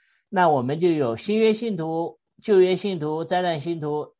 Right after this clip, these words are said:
三批复活的信徒，我们都是灵体，跟主耶稣身体一样，我们就会在这里一同跟主治理千年国度。那这里有一个城堡，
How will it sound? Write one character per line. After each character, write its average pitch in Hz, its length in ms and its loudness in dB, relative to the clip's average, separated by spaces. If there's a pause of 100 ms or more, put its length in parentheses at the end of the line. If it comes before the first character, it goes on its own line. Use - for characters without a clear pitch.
(120)
三 202 320 -2
批 185 220 2
复 202 280 -4
活 143 160 -2
的 147 100 -6
信 165 240 -6
徒， 135 260 -4
我 120 100 -4
们 123 180 -4
都 156 160 -4
是 143 160 -8
灵 123 360 -4
体， 98 340 -10 (340)
跟 175 180 0
主 131 80 -4
耶 117 140 -2
稣 143 180 -6
身 160 240 -6
体 110 180 -8
一 127 140 -8
样， 135 300 -2 (400)
我 156 140 2
们 139 440 -2 (200)
就 185 200 2
会 160 260 -2
在 151 240 0
这 165 200 -2
里 110 320 -8 (360)
一 214 180 0
同 143 300 -2
跟 160 220 -2
主 98 220 -8
治 208 340 -2
理 92 320 -6 (120)
千 160 240 -6
年 120 240 -6
国 120 220 -8
度。 - 340 -2 (340)
那 175 180 0
这 185 180 -2
里 156 120 -2
有 110 160 -2
一 143 100 -4
个 143 160 -2
城 143 320 -4
堡， 101 280 -2